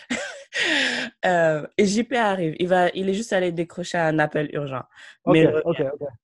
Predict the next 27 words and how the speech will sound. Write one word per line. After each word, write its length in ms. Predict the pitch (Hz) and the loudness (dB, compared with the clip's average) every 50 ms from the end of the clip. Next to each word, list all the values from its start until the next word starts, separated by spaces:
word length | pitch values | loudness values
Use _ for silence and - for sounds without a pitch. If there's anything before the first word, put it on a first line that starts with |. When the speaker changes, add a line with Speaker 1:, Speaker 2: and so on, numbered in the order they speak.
| _ - | _ 2
Speaker 1:
Euh, 680 | 160 160 160 156 151 151 151 151 151 147 151 143 143 - - - _ _ _ - | 4 4 4 4 4 2 0 -2 -2 -2 -4 -4 -6 -8 -12 -16 _ _ _ -2
moi, 280 | 165 175 180 208 262 | 0 2 2 2 2
je 140 | 277 233 214 | 0 0 -2
me 120 | 202 196 | -2 -2
rappelle, 420 | 185 180 156 147 - - 208 214 233 | -2 -2 -4 -6 -6 -6 -8 -8 -8
c'était 360 | - - 156 - _ - 151 | -10 -12 -14 -12 _ -10 -10
en, 580 | 147 - - - - - - - - - 50 - - - - - - - _ _ _ _ _ | -10 -10 -10 -12 -12 -14 -14 -16 -16 -18 -18 -18 -20 -20 -20 -20 -20 -20 _ _ _ _ _
peut-être 280 | _ - 240 262 254 - | _ -12 -12 -10 -8 -10
en 80 | 240 185 | -10 -10
troisième 560 | - - - - 165 160 160 165 190 208 208 | -12 -14 -14 -14 -12 -12 -12 -12 -12 -12 -12
ou 100 | 185 175 | -12 -14
quelque 200 | - _ _ _ | -16 _ _ _
chose 160 | - 170 - | -20 -20 -20
comme 160 | _ - 165 | _ -20 -20
ça, 160 | - _ - 160 | -20 _ -18 -16
parce 180 | - 180 - | -14 -14 -8
que 180 | - 190 170 - - - - - _ _ _ | -6 -6 -6 -6 -8 -14 -20 -20 _ _ _
je 140 | 156 156 208 | -10 -8 -6
fais 160 | - - - - | -4 -4 -4 -2
un 100 | 185 185 | -2 -4
mètre 200 | 190 196 196 - | -4 -6 -10 -10
quatre-vingts 540 | - 175 151 - - 139 127 131 143 185 262 _ _ _ _ _ _ _ _ _ _ - | -10 -12 -12 -10 -10 -10 -8 -8 -8 -8 -10 _ _ _ _ _ _ _ _ _ _ -16
et 80 | 160 143 | -12 -8
je 120 | 147 156 156 | -6 -6 -6
faisais 540 | - - - 160 165 147 156 160 156 151 | -6 -6 -6 -4 -4 -2 -2 -2 -2 -2
cinquante-deux 1300 | 147 - - - - 185 180 185 185 202 - - - 180 185 190 185 - - - 160 147 139 160 156 156 | -4 -6 -10 -8 -6 -6 -6 -6 -6 -10 -10 -8 -8 -8 -6 -8 -10 -14 -18 -18 -16 -12 -8 -8 -8 -8
kilos. 380 | 156 - - 127 - 113 139 156 | -8 -12 -12 -12 -12 -12 -12 -16